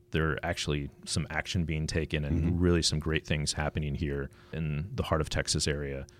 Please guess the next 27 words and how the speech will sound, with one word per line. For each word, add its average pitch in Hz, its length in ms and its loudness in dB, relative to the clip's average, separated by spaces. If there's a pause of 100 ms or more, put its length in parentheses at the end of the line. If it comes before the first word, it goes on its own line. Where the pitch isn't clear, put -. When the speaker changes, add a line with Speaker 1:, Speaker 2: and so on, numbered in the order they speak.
(160)
Speaker 1:
And 78 120 0
we're 73 140 2
certainly 71 340 0
happy 73 240 -4
to 73 80 -4
be 73 80 -4
a 71 60 -2
part 71 260 -2
of 71 60 -4
that. 67 360 -4
It, 57 120 -6 (180)
there 87 240 4
is 78 80 2
such - 220 4
a 73 40 0
need. 73 320 -2 (280)
And 98 100 6
that's 98 160 6
just - 200 4
one 82 260 2
part 76 240 0
of 69 100 -4
our 71 280 -2 (180)
different - 280 0
partnerships - 540 -2
that - 140 -2
we, 67 180 -6